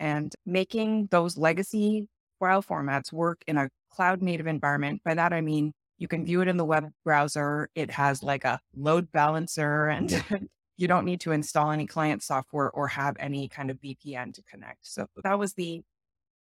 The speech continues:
Speaker 1: essence of that first product.
Speaker 2: It sounds like, yes, it's, like, a hard technical problem, but it was important. It sounds like y-, you did a little bit of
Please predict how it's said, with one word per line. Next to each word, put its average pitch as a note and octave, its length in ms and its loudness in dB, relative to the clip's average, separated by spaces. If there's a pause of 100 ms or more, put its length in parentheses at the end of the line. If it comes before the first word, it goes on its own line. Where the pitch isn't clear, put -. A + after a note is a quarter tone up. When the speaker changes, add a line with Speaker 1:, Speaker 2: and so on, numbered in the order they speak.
(200)
Speaker 1:
essence - 380 -4
of - 160 -8
that - 180 0
first - 200 -8
product. - 280 -6 (300)
Speaker 2:
It A#2+ 120 -8
sounds E3 460 2
like, A#2 320 6 (880)
yes, A#2 380 0
it's, - 160 -8
like, G#2 140 -8
a G2 60 -4
hard A2+ 300 0
technical A#2 400 -4
problem, A#2+ 540 2 (420)
but G2+ 300 4 (480)
it C#3 80 4
was A#2+ 180 6
important. A#2+ 500 2 (240)
It C3 140 0
sounds F#3 340 2
like B2+ 340 2 (420)
y-, A#2+ 80 -10 (200)
you B2+ 180 2
did D3+ 180 6
a G3+ 100 6
little C3 320 4
bit B2 360 2
of G#2 500 2